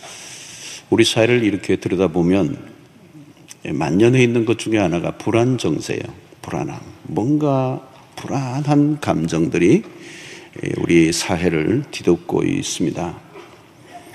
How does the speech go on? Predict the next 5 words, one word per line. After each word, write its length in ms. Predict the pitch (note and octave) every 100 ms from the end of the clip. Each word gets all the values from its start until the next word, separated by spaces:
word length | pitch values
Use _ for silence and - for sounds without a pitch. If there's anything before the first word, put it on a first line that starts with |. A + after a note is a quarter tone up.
| - - - - - - - - -
에, 220 | F#2 F2 -
특별히 300 | - B2 A#2
우리 160 | A2+
한국 340 | A2 A2+ A2 -
사회는 540 | G2+ F#2+ F#2+ F2+ F2+